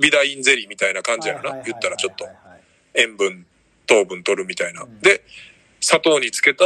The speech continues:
Speaker 1: その、梅干しを、いつもその、水泳っていうか、まあ、泳ぎ、遊びの間の休憩中に食べるのがめちゃくちゃうまかって。
Speaker 2: えー。
Speaker 1: まあ、蜂蜜もだから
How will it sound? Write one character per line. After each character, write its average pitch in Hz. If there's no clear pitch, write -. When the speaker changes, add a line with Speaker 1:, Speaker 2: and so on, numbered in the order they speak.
Speaker 1:
そ 110
の、 98
梅 131
干 131
し 131
を、 135
い 120
つ -
も 120
そ 107
の、 98
水 113
泳 107
っ 104
て -
い -
う -
か、 92
ま 98
あ、 101
泳 117
ぎ、 107
遊 117
び 120
の 151
間 196
の 196
休 214
憩 214
中 220
に 233
食 147
べ 156
る 147
の 123
が 98
め 98
ち 127
ゃ 135
く -
ち -
ゃ 147
う 143
ま 151
か 107
っ -
て。 -
Speaker 2:
え 143
ー。 131
Speaker 1:
ま -
あ、 -
蜂 247
蜜 226
も 151
だ 113
か -
ら 87